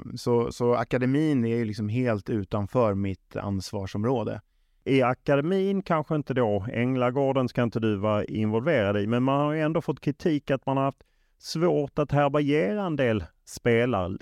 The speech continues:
Speaker 2: Kanske lite det du pratade om, att man, eh, spetsspelare som kanske inte alltid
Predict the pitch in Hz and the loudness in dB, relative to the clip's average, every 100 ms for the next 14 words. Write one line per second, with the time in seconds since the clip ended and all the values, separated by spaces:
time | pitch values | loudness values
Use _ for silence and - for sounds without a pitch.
0 | - 143 175 - 98 156 - 147 143 120 | -2 0 0 0 0 0 -2 0 2 2
1 | 110 - 117 123 - 98 98 98 95 - | 0 0 -2 0 0 0 0 0 0 0
2 | 95 95 95 92 92 90 - 110 - - | 0 0 0 -2 -4 -6 0 0 0 -2
3 | 101 90 92 87 87 98 92 95 - 95 | 0 2 2 0 -2 -4 -4 -4 -4 -4
4 | 92 98 87 - 101 | -2 -2 -2 0 -2